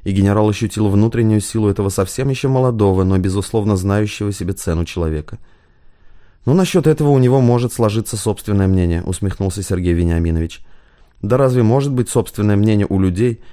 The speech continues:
не удостоенных доверия начальства?» удивился Первухин. Матвей с любопытством посмотрел на простоватое с виду лицо начальника управления специальных операций, который только что процитировал Козьму Прудкова.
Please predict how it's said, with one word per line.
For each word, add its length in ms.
не 80
удостоенных 600
доверия 360
начальства?» 580
удивился 480
Первухин. 520
Матвей 380
с 80
любопытством 560
посмотрел 480
на 100
простоватое 540
с 100
виду 160
лицо 280
начальника 500
управления 440
специальных 520
операций, 560
который 280
только 280
что 180
процитировал 720
Козьму 380
Прудкова. 500